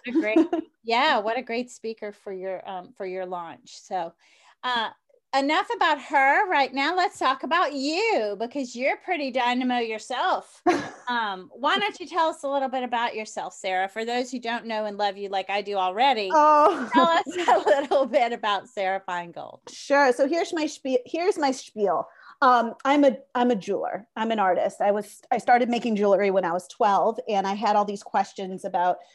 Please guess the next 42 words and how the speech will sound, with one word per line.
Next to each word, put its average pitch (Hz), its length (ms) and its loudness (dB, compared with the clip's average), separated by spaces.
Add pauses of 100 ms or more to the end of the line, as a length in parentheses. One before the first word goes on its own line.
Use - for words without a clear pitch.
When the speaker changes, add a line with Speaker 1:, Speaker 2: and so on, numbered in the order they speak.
(100)
Speaker 2:
what 220 240 -4
could 240 100 -2
be 202 120 -10
protectable 190 920 -4 (280)
with 214 300 -2
jewelry 220 480 4
designs. 165 640 -8
Like, 180 120 -6
I 208 120 -2
just 214 220 -10
started 190 340 -6
thinking 190 320 -10
about 151 300 -6
that. 175 280 -8
So 196 560 -2
I 190 80 -4
went 208 180 0
to 254 60 0
Speaker 1:
Nice. 277 60 -4
Speaker 2:
law 247 160 2
school. 247 520 -2 (240)
<laughs> - 440 -6
I 220 160 2
graduated 226 500 2
law 220 160 4
school, 214 280 0
and 208 120 2
I 208 80 -6
thought, 220 320 2 (420)
uh, 233 320 8
"I'm 254 160 4
gonna 294 420 2
help 269 280 4
artists. 285 420 0
I'm 214 80 -4
gonna 220 80 -8
help 226 220 -2
small 220 240 0
businesses. 220 640 -10
This 208 180 -12
is 214 140 -6
why 185 480 2